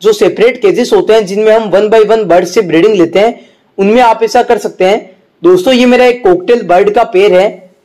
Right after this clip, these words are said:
जिसका male है common cream का और female है albino red eyes की। तो ये दोस्तों, काफी ही अच्छा pair है और अब तक इस pair ने मेरे setup पे पन्द्रह से बीस बच्चे निकाल दिए। दोस्तों, कुछ कारणवश काफी बच्चे मरे भी हैं और कुछ बच्चे पले भी हैं,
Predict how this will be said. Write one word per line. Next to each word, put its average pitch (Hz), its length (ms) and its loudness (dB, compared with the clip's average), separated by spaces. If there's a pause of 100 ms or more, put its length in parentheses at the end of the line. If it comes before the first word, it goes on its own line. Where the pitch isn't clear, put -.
(120)
जिसका 180 260 -2
male 214 360 0
है 226 100 2
common 208 380 -2
cream 196 340 0
का 214 200 0
और 214 180 2
female 208 420 0
है 233 140 2
albino 202 420 0
red 190 220 2
eyes 214 220 2
की। 220 260 -8 (800)
तो 190 100 0
ये 175 200 0
दोस्तों, 226 380 0
काफी 196 340 -2
ही 254 140 0
अच्छा 233 300 0
pair 208 300 0
है 226 100 4
और 226 160 4
अब - 180 -4
तक - 320 -4 (320)
इस 208 180 -10
pair 196 280 0
ने 240 140 0
मेरे 226 200 0
setup 190 320 -4
पे - 100 0
पन्द्रह 202 340 0
से 220 180 -4
बीस 208 280 -6
बच्चे 208 240 -2
निकाल 180 360 0
दिए। 202 440 -4 (400)
दोस्तों, 208 300 0
कुछ 262 240 -4
कारणवश 226 680 0
काफी 180 260 -2
बच्चे 214 300 0
मरे 185 240 0
भी 220 140 -2
हैं 220 180 2
और 226 140 0
कुछ 233 200 -10
बच्चे 175 320 0
पले 175 260 0
भी 214 160 0
हैं, 226 340 -2